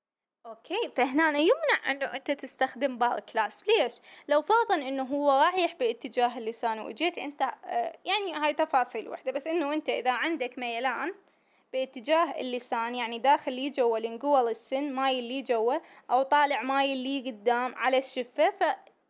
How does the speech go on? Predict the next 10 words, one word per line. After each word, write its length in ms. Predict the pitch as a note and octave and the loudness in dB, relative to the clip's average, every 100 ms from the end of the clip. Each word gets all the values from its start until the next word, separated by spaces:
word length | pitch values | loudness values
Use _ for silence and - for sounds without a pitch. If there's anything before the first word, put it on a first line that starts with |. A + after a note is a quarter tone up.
| _ - | _ -12
يعني 320 | C4+ D#4 E4+ | -2 0 0
غلط 320 | F4 G#4 F4+ | 2 2 2
تستخدم 460 | C4 - C4 B3 A#3 | -4 -6 -6 -6 -2
بار 180 | A3+ A3+ | 0 0
كلاس، 360 | C4 D4+ E4 | 2 2 2
وحتى 380 | C#4+ - G4 C4 | -4 -2 0 2
اذا 120 | B3 | 2
تريد 280 | B3+ C#4+ C4 | 0 -2 -4
تجي 220 | - A#3 | -8 -10
تحاول 540 | A#3 - A#3+ A3 B3 | -12 0 2 4 2